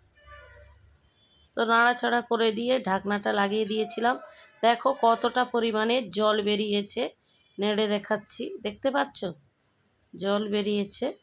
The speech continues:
আমি এইভাবে ভালো করে একটু ভাজা ভাজা করে নেব আর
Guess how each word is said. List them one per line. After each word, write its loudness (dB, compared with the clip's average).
আমি -2
এইভাবে 2
ভালো 2
করে 2
একটু -4
ভাজা 4
ভাজা 4
করে 0
নেব 0
আর 2